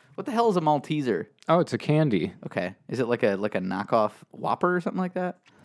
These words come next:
Speaker 2: Uh, I think it's like a fancier Whopper.
Speaker 1: Okay.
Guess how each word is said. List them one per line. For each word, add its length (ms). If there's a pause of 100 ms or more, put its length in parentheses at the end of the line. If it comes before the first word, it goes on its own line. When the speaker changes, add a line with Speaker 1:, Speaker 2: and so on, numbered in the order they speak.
(160)
Speaker 2:
Uh, 300
I 120
think 420
it's 280
like 180
a 80
fancier 560
Whopper. 460 (260)
Speaker 1:
Okay. 220